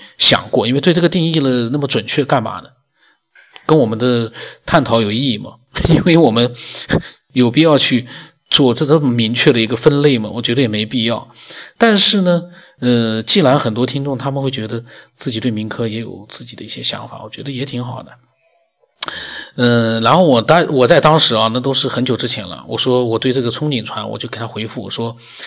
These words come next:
，“你说的特别对，我的意思呢是很多人没有你对民科这样的理解，把所有的有想法的爱好者都当成民科。”我说，你说的我特别认同，就是爱好者和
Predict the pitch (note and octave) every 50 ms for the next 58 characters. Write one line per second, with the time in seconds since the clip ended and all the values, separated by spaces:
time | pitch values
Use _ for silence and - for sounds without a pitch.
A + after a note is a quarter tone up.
0 | - - _ _ - B2 G#2+ - C#3 C3 C#3 C3+ - - A2+ G#2+ G#2+ A2+ A2+ -
1 | - - - - - - - - - _ _ _ - A2+ A#2 A#2+ C#3 E3+ F3+ C#3+
2 | - - A#2+ A2 G#2 - - - A#2 G#2+ G#2 A#2+ C#3 D3+ B2+ A2 G#2+ A2+ A2 G#2
3 | A2 C3 D3 B2 A#2 A#2+ A2+ G#2 G2 - B2 A#2+ G#2+ G#2 G#2+ A#2+ A#2+ - - B2+
4 | A#2+ D3 C3 A#2+ A#2 A2+ G#2+ G#2 G#2+ A2 A2+ C#3+ B2+ - A2 - - - _ -
5 | - - - - _ _ _ B2 A2 G#2+ G#2+ - - - A#2 C3+ D#3 B2 G#2 G#2+
6 | A#2 A2+ A2 G2+ G2 - G#2+ A2+ C3+ C3 A#2+ A2 G#2+ A#2+ A#2 A2+ - A2+ A2 -
7 | - - - - _ - E3+ F3 F3 D#3+ D3 D3+ C#3 - A2+ G#2+ G2+ G2+ G#2 G#2
8 | - - A2 A2 - - - - - - - - B2 A#2+ A#2 D#3 D3+ C3 A2+ G#2
9 | - D#3 D3+ D3 A2+ G#2 - - - A#2+ G#2+ A2 G#2+ G#2 - - - - D#3+ -
10 | F3+ - - - - - - - - _ _ - A3 F#3+ C#3 A#2 C#3 C3+ A#2+ G#2+
11 | - G2+ F2+ - - - - - A2+ A2 A#2+ B2 -